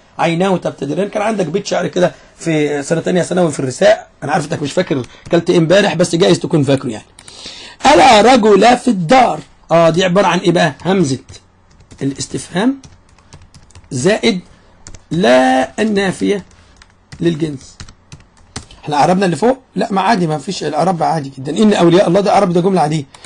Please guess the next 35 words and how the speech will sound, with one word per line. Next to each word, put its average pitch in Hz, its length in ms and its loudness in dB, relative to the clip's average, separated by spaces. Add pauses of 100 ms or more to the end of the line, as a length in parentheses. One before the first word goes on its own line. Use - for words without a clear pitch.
(140)
طب 160 160 2
ودي 185 140 4
بقى 190 200 4 (260)
همزة 220 200 2
استفهام 208 320 2
ورجل، 220 340 4
اسم 240 280 -2
لا. 208 240 -2 (720)
رجل 180 240 2
بقى 180 160 -2
لما 175 180 0
نيجي 185 160 0
نعربها 165 240 -2
عادي، 196 320 -2
اسم 202 320 -6 (200)
لا 165 380 -6 (480)
النافية 147 680 -4 (880)
مبني 156 500 -4 (360)
على 165 260 -6
الفتح. - 440 -12 (300)
نفى 170 200 -4
الجنس 165 280 -2
العاملة 160 300 0
يعني. 147 140 -8 (540)
ليه 196 100 2
يا 285 80 4
أستاذ؟ 214 300 2
ما 165 100 2
هو 151 240 -2
الهمزة 196 340 -2
تبطل - 260 -6
عمل 196 220 0
لا. 214 100 4
لا 214 120 0
طبعًا. 165 240 -2